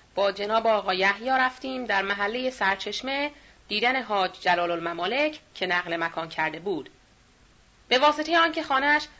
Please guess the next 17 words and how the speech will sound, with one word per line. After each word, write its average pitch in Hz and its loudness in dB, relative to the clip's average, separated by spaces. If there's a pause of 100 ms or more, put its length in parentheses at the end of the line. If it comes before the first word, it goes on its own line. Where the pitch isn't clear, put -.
(120)
نزدیک 269 -2
خانه 233 -6
شیخ 190 -4
فضلالله 190 -2
است 285 -4 (440)
و 180 2
در 226 2
آنجا 262 0
این 285 -4
ایام 202 -2
خطر 226 -4
است. - -14 (1400)
لذا 214 2
مردم 233 -2
و 254 0
همسایگان 226 -6
شیخ 254 -6